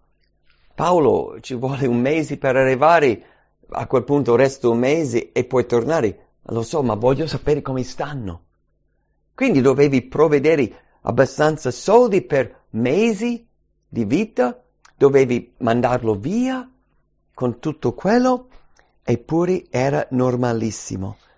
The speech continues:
perché è così importante, deve essere una priorità. Adesso per noi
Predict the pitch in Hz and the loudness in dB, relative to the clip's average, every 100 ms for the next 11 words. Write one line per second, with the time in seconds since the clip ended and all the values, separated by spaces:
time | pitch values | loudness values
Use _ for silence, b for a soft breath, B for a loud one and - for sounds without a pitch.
0 | _ - 147 135 - 139 139 - - 120 | _ -6 -2 -2 -2 -2 -2 -4 -8 -10
1 | - 117 98 117 123 - 117 113 117 110 | -8 -10 -6 -6 -6 -6 -10 -8 -12 -12
2 | 123 113 98 107 B B - 120 143 143 | -8 -8 -8 -12 B B -4 -2 -4 -6
3 | 165 151 120 117 120 139 175 180 - - | -4 -4 -4 0 0 0 -2 -4 -6 -6
4 | 190 277 269 - 202 - 185 185 262 214 | 0 0 0 -2 -4 -2 -2 2 4 4